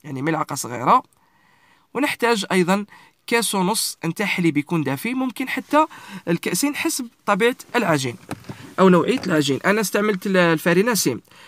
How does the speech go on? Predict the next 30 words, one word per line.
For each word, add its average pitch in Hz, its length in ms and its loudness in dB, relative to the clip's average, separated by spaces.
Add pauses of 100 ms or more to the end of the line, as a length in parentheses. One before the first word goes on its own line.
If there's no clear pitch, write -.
(200)
لهنا 302 260 6
نبدأ 226 180 4
في 185 80 2
التحضير. 185 500 0
أول 285 200 2
حاجة 165 340 2
أنا 214 240 0
راح 208 140 -4
نستعمل 208 380 -2
في - 100 -10
البداية 220 420 0
غير 233 220 0
كاس 294 320 0 (360)
نتاع 180 180 0
حليب 214 320 -2
يكون 190 260 0
دافي، - 260 -6 (160)
ما 147 60 -2
نستعملش 196 420 -2
ال-، 190 140 -4
الكاس 175 380 0
ونص 147 200 -2
كامل، 107 260 -6 (100)
كأس 185 280 -2
برك. 233 180 4 (440)
وعندي 202 320 4
ست 190 240 0
ملاعق 170 340 2
نتاع 143 180 -2
زيت، 180 280 -2